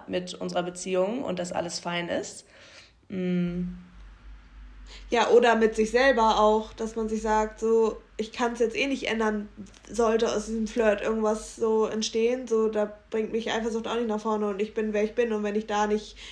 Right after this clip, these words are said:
Speaker 2: genüge in der Hinsicht, dann ist es auch so." Das ist ja auch eine Form des Denkens.
Speaker 1: Ja, solange man das dann aber, wie gesagt, ich finde, es gibt halt einen Punkt, wo es dann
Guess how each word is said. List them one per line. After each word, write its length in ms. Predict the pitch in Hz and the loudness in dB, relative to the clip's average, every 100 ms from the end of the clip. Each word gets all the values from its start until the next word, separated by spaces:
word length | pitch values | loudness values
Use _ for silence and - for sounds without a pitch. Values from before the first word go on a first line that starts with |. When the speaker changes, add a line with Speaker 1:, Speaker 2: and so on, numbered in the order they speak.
| - - | -18 -4
Speaker 2:
genüge 340 | 220 254 240 | 0 2 4
in 120 | 208 | 4
der 160 | 208 202 | 4 6
Hinsicht, 480 | 226 208 214 240 - | 4 4 2 2 0
dann 120 | 208 | -2
ist 160 | 214 214 | -2 -4
es 100 | 214 | -2
auch 200 | 226 233 | -2 -2
so." 240 | 202 196 | -2 -4
Das 160 | 190 - | -4 -12
ist 160 | - | -8
ja 120 | 214 165 | -6 -4
auch 120 | 208 | -4
eine 100 | 202 | -6
Form 400 | 190 185 175 175 | -4 -4 -4 -8
des 160 | 185 | -10
Denkens. 480 | - 175 175 175 175 | -8 -8 -8 -10 -10
Speaker 1:
Ja, 60 | - | -6
solange 320 | 170 175 175 | 2 4 4
man 160 | 165 165 | 0 2
das 200 | 214 - | 0 0
dann 160 | 165 | -4
aber, 260 | 156 156 147 | 0 0 -2
wie 80 | 170 | -6
gesagt, 320 | 170 160 147 | -2 0 0
ich 60 | - | -6
finde, 140 | 170 | -8
es 60 | - | -6
gibt 160 | - - | -8 -2
halt 120 | 156 | -2
einen 100 | 156 | -2
Punkt, 240 | 165 170 | -6 -6
wo 100 | 160 | -4
es 80 | 160 | -4
dann 240 | 160 156 | -4 -6